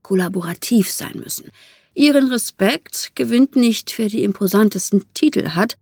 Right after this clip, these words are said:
sondern wer am meisten Wissen, Ideen und Impulse in seinem Netzwerk einbringt. Blink Nummer fünf.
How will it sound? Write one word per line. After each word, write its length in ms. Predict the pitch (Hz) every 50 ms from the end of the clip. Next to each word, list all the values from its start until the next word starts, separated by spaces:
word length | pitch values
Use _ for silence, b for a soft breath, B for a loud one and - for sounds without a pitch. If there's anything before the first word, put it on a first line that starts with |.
| _ _
sondern 500 | - 180 202 233 277 294 311 294 269 -
wer 80 | 220 143
am 140 | 175 175
meisten 640 | 175 180 214 247 240 - - - 202 170 156 156 175
Wissen, 420 | 202 285 285 - - 156 - - -
Ideen 520 | - 226 - _ 214 214 220 233 226 233
und 320 | - - 196 190 196 - -
Impulse 640 | - 202 180 180 - - - 240 220 208 185 - -
in 140 | - 160 -
seinem 240 | 156 160 160 156 160
Netzwerk 480 | 165 156 - - - - 156 - -
einbringt. 600 | 165 160 - - - - - - _ - - - _ _ _ _ _ _ _ _ _ _ _ _ _ _ _ _ _ _ _ _ _ _ _ _ _ _ _ _
Blink 340 | - 220 240 262 269 - -
Nummer 240 | 202 185 175 165 156
fünf. 680 | - - - 156 147 - - - - - - - -